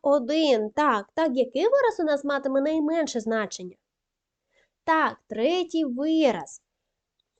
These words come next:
Значення відносно додавання. Ану, пригадайте його формулу. Перевіримо. Суму чисел А і Б збільшити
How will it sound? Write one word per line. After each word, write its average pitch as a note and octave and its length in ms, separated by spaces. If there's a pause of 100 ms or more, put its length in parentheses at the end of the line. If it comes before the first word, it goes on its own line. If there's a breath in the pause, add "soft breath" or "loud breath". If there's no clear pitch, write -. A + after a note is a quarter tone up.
(100)
Значення C4+ 300 (100)
відносно B3 540
додавання. D4+ 760 (1900 loud breath)
Ану, E4+ 280
пригадайте D#4 600
його C4+ 240
формулу. G3 460 (4000 soft breath)
Перевіримо. D#4 880 (800)
Суму G#4+ 540
чисел D#4+ 640
А C4 200
і C4 140
Б B3 300
збільшити A#3+ 580